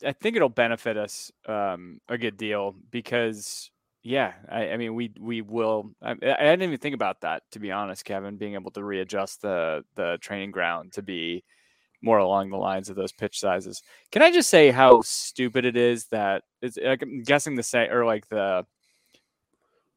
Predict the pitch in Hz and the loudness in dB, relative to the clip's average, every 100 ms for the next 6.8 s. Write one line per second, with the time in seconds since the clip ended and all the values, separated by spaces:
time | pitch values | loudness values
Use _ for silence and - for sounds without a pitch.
0 | - 113 104 120 127 127 143 120 123 120 | -6 -4 0 0 0 0 -2 4 4 4
1 | 110 - 120 120 131 120 113 135 113 95 | -2 -2 -2 0 2 2 2 0 0 -6
2 | 95 101 107 135 151 156 123 117 113 - | -8 -4 0 0 0 -4 -2 -2 -2 -6
3 | - 127 131 127 - 120 120 143 139 123 | -2 -2 0 -4 -2 0 0 0 -4 -4
4 | - 147 143 - 147 143 143 127 135 - | -4 -2 -2 0 2 2 2 -2 -6 -4
5 | 151 113 139 170 156 - 160 123 113 107 | -4 2 2 2 -4 0 2 2 0 -6
6 | 104 131 120 107 95 92 87 85 | -4 -4 -4 -4 -6 -4 -4 -6